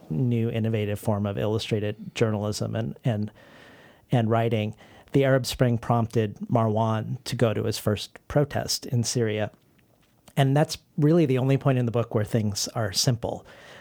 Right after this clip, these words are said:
Uh, this impulse, uh, to want a more representative, participatory, uh, government,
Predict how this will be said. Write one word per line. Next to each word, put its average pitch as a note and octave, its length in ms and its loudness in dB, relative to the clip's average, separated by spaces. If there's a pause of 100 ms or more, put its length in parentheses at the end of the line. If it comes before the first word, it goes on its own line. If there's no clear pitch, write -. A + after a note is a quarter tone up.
(120)
Uh, A2 260 0
this B2+ 220 2
impulse, C#3+ 640 0 (100)
uh, A2 360 0 (220)
to B2 200 2
want A#2+ 260 2
a A2+ 40 2
more A2 240 2
representative, A2 800 0
participatory, G#2+ 1120 -2
uh, G#2+ 240 -2
government, A2+ 600 -4